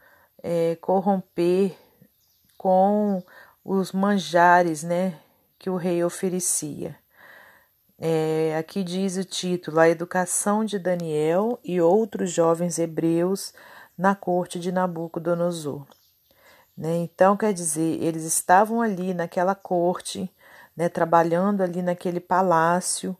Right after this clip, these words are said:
Eu imagino que, né, tendo os, os melhores, é, entre aspas, né, é, pratos e bebidas,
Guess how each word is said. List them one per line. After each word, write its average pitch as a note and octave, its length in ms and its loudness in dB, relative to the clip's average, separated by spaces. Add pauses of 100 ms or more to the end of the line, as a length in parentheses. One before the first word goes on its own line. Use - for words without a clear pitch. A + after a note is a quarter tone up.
(440)
Eu - 80 -2
imagino E3+ 680 0
que, F3+ 880 -4 (720)
né, F3+ 180 2
tendo F#3 760 0 (500)
os, - 380 -4
os - 260 -4
melhores, F#3 720 4 (500)
é, E3 440 -2
entre F3+ 260 0
aspas, D#3 460 2
né, F#3 260 0 (600)
é, D#3+ 500 0 (260)
pratos F#3 840 4 (720)
e F3 80 -6
bebidas, D#3+ 1000 -2